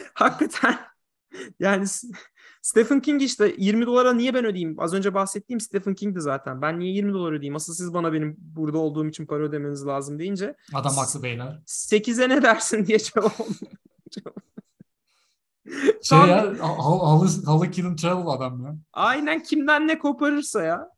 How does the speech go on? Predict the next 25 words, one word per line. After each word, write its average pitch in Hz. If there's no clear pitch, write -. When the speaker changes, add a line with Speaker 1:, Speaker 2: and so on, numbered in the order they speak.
Speaker 1:
Hani 180
herkese 220
Speaker 2:
<laughs> -
Speaker 1:
farklı 226
fiyat 214
uygulamasıyla. 185
Bakalım, 247
ben 311
de 311
yani 214
Twitter'ın 254
çok, 262
çok 285
negatiften 208
girdiğini 160
düşünüyorum. 165
S-, -
yani 170
sıfırdan 254
başlamak 226
gibi 208
bir 196
şey 196
bu 175
noktada. -